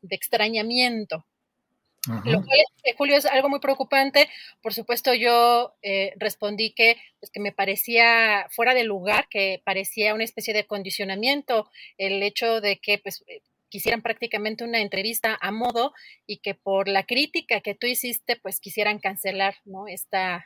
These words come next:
Speaker 1: esta entrevista. Así que, pues, esto que pasó, pues, preocupa porque parece que no están preparados en temas de comunicación para enfrentar un problema tan grave,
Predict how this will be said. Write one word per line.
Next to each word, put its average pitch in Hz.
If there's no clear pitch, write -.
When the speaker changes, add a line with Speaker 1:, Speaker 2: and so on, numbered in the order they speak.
Speaker 1:
esta 185
entrevista. 190
Así 214
que, 240
pues, 214
esto 277
que 208
pasó, 269
pues, 190
preocupa 311
porque 240
parece 240
que 226
no 277
están 294
preparados 220
en 202
temas 220
de 208
comunicación 202
para 226
enfrentar 208
un 311
problema 214
tan 330
grave, 269